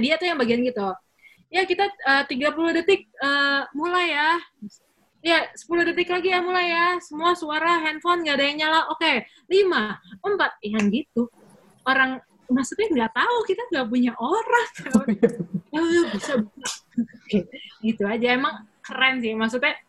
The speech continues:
Speaker 1: tip orang-orangnya tuh yang kayak kita dipaksa untuk,
Speaker 2: Oh.
Speaker 1: bukan dipaksa. Maksudnya, ya memang harus belajar. Ya, lo bisa. Kalau lo diterjunin, lo tuh punya kemampuan itu sebenarnya. Ya, episode dua udah lumayan lebih ke lebih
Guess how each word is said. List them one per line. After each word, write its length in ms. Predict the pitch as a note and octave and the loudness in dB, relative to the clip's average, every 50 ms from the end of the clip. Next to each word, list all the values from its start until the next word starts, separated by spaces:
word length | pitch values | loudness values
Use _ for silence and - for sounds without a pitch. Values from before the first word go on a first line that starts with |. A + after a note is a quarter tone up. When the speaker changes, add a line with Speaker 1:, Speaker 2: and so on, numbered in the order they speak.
| _ _ _ _ _ _ _ _ _ _ _ - - _ - - - - - - - - - - | _ _ _ _ _ _ _ _ _ _ _ -20 -20 _ -20 -20 -20 -20 -20 -20 -20 -20 -4 2
Speaker 1:
tip 240 | - C4+ C4+ - - - - - | 2 2 2 2 -2 -10 -6 -2
orang-orangnya 720 | A#3 B3 B3 B3 B3 A#3+ B3 A#3+ B3 A#3 A#3+ B3+ C#4+ D#4 | -2 0 0 0 0 0 0 0 0 0 0 0 -2 -2
tuh 80 | F4 F#4+ | -2 0
yang 280 | F#4 E4 C#4 B3 A#3 | 0 0 0 0 0
kayak 440 | A3+ - G#3+ G3 G3 F#3+ F#3+ - - _ _ _ _ _ | 0 0 -2 0 0 0 -2 -4 -6 _ _ _ _ _
kita 200 | - A#3+ - - | -2 0 2 2
dipaksa 560 | C#4 C4+ B3 - - G#3 - - - A#3+ A#3+ - | 2 0 -2 -2 -4 -8 -6 -4 -4 -4 -2 -2
untuk, 360 | A#3 A3 A3 A3+ A3+ A#3+ B3 - | 0 0 0 0 0 -4 -6 -4
Speaker 2:
Oh. 160 | - A#3 A3 | -2 0 0
Speaker 1:
bukan 280 | G3+ F3+ E3+ G#3+ G#3 G#3 | 0 0 0 -2 -4 -4
dipaksa. 280 | - - _ - - - - - | -6 -12 _ -20 -20 -20 -20 -8
Maksudnya, 300 | A3 B3 C4 A#3+ E4 D#4+ - - _ _ _ _ _ _ | -4 -2 2 2 2 2 0 -4 _ _ _ _ _ _
ya 160 | - A3+ A3+ A3+ | -4 -2 0 2
memang 320 | A3+ A#3 A#3+ A#3 A#3 A#3+ A#3+ | 2 2 2 2 0 0 0
harus 200 | A#3+ A#3+ A#3 - | -2 -2 -2 0
belajar. 400 | A3 G#3+ G#3 G#3 A3 A#3 - _ _ _ | 0 2 2 2 0 0 -2 _ _ _
Ya, 200 | - G3+ F#3+ F#3 | -4 -2 -2 0
lo 160 | F#3 A3+ C#4 | 0 2 2
bisa. 400 | C4+ C#4 C#4+ - - B3+ A3+ A#3 | 2 2 0 0 0 2 2 2
Kalau 240 | - - G#3 G#3 G#3+ | 2 0 -2 0 0
lo 160 | A3 A3+ A3+ | 2 2 2
diterjunin, 720 | G#3 G#3+ G#3 G3+ - G#3 F#3+ F#3 G#3+ G#3 G#3 A3+ C4+ C#4+ C#4 | 0 0 -2 -2 -4 -6 -2 0 0 0 2 0 -2 -4 -6
lo 80 | D4 | -6
tuh 160 | D#4+ - E4+ | -4 -4 -4
punya 400 | - - F3+ F#3 F#3 F#3+ G3+ G#3 | -4 -4 -4 -2 0 0 0 0
kemampuan 560 | G3+ - F#3+ F#3 F3+ F3+ F3+ F3+ F#3 F#3 E3 E3+ - | -2 -2 -4 -4 -2 -2 -4 -4 -4 -6 -6 -6 -8
itu 400 | - G#3 G#3+ _ - F3+ E3 E3+ | -8 -8 -8 _ -6 -6 -6 -6
sebenarnya. 440 | E3+ - - E3 D3+ D#3+ - - - - _ _ - - - - - - - _ | -8 -10 -14 -16 -16 -16 -18 -20 -20 -20 _ _ -20 -20 -20 -20 -20 -20 -18 _
Ya, 80 | - G3 A3 | -4 -2 0
episode 280 | A3+ A3+ B3 - C4 B3 - | 0 0 -2 -2 -2 -2 -2
dua 200 | B3 C4+ E4+ F4 | 0 2 2 2
udah 160 | B3+ A3+ G#3+ | 2 0 0
lumayan 640 | G#3 G3+ G3+ G3+ G3 F#3+ F#3+ F#3+ F#3+ F#3+ G3 G3 G3 | 0 0 0 0 0 -2 -4 -4 -2 0 0 0 0
lebih 400 | F#3+ F#3 F3+ G3+ G3+ - - _ _ | 0 0 0 0 0 0 -4 _ _
ke 160 | - - F#3 F3 - - - - - - - _ - | -8 -6 -6 -6 -6 -10 -16 -20 -20 -20 -14 _ -4
lebih 200 | G3 F#3 F#3+ | -2 0 2